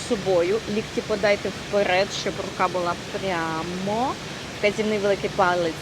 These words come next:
разом. Вдихаємо через рот, надуваємо живіт і видих через ніс.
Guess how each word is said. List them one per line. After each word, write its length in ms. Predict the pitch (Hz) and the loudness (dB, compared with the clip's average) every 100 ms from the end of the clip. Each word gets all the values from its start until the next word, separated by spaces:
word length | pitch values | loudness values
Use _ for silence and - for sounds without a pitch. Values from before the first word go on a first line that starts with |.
| - 170 | -4 2
разом. 1000 | 196 254 269 190 185 185 180 185 214 277 392 - - - | 4 4 2 -2 -2 2 4 2 2 0 -2 -6 -10 -6
Вдихаємо 380 | 180 220 233 214 190 | 0 2 4 2 -2
через 240 | - 196 208 | -2 0 2
рот, 240 | 202 285 - - - - - - - - - - - - - - - 208 | 2 2 -2 -10 -10 -10 -10 -10 -10 -10 -10 -10 -10 -10 -10 -10 -8 0
надуваємо 460 | 214 214 214 214 | 4 8 8 6
живіт 680 | 202 196 220 202 220 262 294 294 | 0 0 0 0 0 2 2 2
і 80 | 226 | 4
видих 280 | 220 233 240 | 6 6 4
через 200 | 240 220 | 2 0
ніс. 200 | 226 190 | 2 0